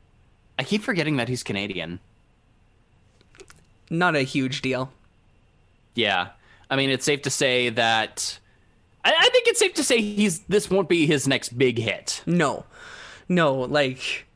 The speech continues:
Speaker 2: he, I, and I wanna say he got off lucky based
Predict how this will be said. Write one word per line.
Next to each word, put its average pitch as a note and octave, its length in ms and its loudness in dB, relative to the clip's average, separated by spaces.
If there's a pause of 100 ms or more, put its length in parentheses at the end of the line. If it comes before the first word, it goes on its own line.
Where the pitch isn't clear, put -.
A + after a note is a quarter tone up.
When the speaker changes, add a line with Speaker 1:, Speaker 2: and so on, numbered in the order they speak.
(120)
Speaker 2:
he, G#3 360 -2
I, D#3 180 -6 (640)
and D#3 120 0
I - 20 2
wanna A#3 220 0
say A3+ 180 -2
he G3+ 140 -4
got D3 320 0
off C#3+ 260 -2
lucky C#3 540 -4 (400)
based D#3 420 0